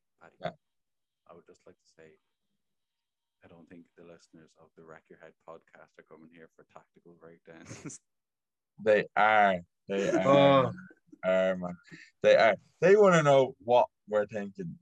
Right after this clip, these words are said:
Speaker 2: They wanna know what we, why we think
Speaker 3: Wanna
Speaker 2: it,
Speaker 3: know
Speaker 2: and
Speaker 3: what's going on inside that big head.
Speaker 2: Yes.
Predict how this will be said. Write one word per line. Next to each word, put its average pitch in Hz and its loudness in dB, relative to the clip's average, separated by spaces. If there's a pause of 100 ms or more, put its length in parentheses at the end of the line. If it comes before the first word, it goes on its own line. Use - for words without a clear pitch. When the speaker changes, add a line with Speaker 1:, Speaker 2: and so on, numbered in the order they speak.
Speaker 2:
They 107 2
wanna 117 2
know 107 2
what 113 -4
we, 98 -10
why 120 0
we 107 -10
think 98 -12
Speaker 3:
Wanna 147 0
Speaker 2:
it, 147 0
Speaker 3:
know 151 2
Speaker 2:
and 143 -4 (220)
Speaker 3:
what's 139 -2
going 139 2
on 131 2
inside 127 0
that 117 -2
big 117 -4
head. 117 -2 (680)
Speaker 2:
Yes. - -4